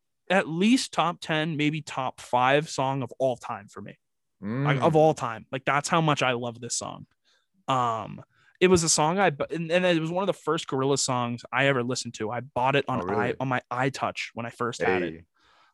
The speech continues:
Speaker 1: Um, because I loved it so much.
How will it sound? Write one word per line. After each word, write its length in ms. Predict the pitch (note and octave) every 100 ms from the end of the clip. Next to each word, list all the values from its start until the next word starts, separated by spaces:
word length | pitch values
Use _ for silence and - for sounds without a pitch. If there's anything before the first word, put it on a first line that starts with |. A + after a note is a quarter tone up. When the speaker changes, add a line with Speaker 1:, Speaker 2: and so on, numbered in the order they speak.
| _
Speaker 1:
Um, 560 | C3 A#2+ A2+ A2 A#2 A#2 -
because 320 | C#3 C3+ A#2 -
I 100 | B2+
loved 360 | A#2+ B2 A#2+
it 80 | B2
so 220 | - B2+ A#2+
much. 320 | A#2+ A#2+